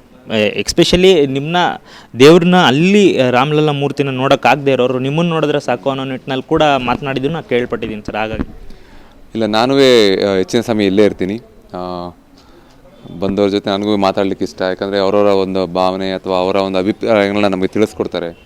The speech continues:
Speaker 2: ಅದು ಕಲಾವಿದನಾಗಿ ಭಾಳ ಮುಖ್ಯ. So, ಆ ನಿಟ್ಟಿನಲ್ಲಿ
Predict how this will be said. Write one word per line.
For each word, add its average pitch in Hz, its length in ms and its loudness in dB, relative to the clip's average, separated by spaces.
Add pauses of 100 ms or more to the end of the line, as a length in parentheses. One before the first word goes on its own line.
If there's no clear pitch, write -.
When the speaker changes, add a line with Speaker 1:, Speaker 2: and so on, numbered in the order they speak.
(480)
Speaker 2:
ಅದು 101 160 -4
ಕಲಾವಿದನಾಗಿ 107 520 2
ಭಾಳ 98 200 4
ಮುಖ್ಯ. 92 360 -2 (800)
So, 104 100 -2 (200)
ಆ 104 40 2
ನಿಟ್ಟಿನಲ್ಲಿ 107 760 -2